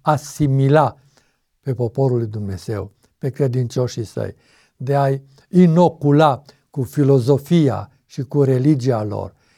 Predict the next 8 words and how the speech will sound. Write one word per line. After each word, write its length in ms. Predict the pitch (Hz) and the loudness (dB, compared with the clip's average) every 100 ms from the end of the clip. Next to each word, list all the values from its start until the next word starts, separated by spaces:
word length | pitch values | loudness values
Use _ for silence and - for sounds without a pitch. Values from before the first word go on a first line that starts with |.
| _ _ | _ _
de 160 | - 143 | -6 0
a 240 | 147 151 _ _ | 0 0 _ _
le 160 | - 156 | -4 -4
transmite 960 | - 170 175 170 - 180 208 - 131 - _ | 0 2 4 2 0 2 2 0 -4 -6 _
stilul 540 | _ - - 208 190 170 | _ -20 -2 2 4 6
lor 220 | 165 165 | 6 4
de 160 | 135 139 | 2 0
viață, 600 | 117 151 147 147 196 | 2 2 2 -2 -8